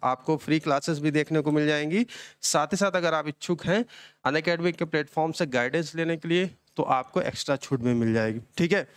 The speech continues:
और पिछले बार जो टॉपर थी दिव्या जी, वो अनअकैडमी की ही स्टूडेंट थी।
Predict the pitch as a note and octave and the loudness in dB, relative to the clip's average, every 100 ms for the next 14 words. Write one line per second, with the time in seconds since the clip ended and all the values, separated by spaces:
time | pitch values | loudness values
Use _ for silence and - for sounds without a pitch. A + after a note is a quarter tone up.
0 | - - _ _ C#3+ C#3+ E3+ F3+ G3+ G3 | -20 -20 _ _ -2 0 0 0 2 2
1 | F3+ F3 E3+ D#3 D#3 F3+ F3+ E3+ D3+ D#3 | 0 -2 0 0 2 -2 0 -2 0 0
2 | E3 D#3+ F3+ - - C#3 C#3+ C#3+ D3 D3 | 0 0 -2 -2 -6 -2 0 0 0 -2
3 | D3+ D#3+ D3 C#3+ D3+ D3 D#3+ D3+ - F#3 | 0 -2 0 0 0 0 -2 0 0 0